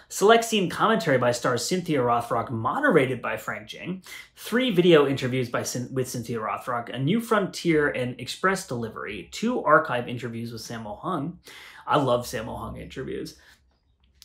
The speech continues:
Way Out West, an archive interview with Yoon Bu. On the Cutting Edge, an archive interview with star Yukari Oshima. And, uh, alternate English opening and closing credits and trailer gallery. Now,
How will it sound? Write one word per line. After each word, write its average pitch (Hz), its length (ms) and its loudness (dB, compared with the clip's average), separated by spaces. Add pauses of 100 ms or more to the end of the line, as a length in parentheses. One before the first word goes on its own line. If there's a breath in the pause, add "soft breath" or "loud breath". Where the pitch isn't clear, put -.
(180)
Way 160 260 10
Out 151 220 8
West, 135 280 0
an 135 80 0
archive 127 360 -2
interview 123 360 -2
with 113 100 -2
Yoon 113 200 -2
Bu. 208 400 6 (400 loud breath)
On 180 260 8
the 196 80 2
Cutting 151 420 0
Edge, 120 280 -2
an 120 60 -6
archive 120 360 -2
interview 120 340 -4
with 113 80 -2
star 120 220 -2
Yukari 113 420 -4
Oshima. 220 720 0
And, 135 220 -6 (280)
uh, 135 320 4
alternate 170 360 2
English 143 260 0
opening 131 300 -4
and 117 80 -6
closing 160 260 0
credits 151 240 -2
and 127 140 -8
trailer 143 340 -2
gallery. 107 380 -6
Now, 135 340 -2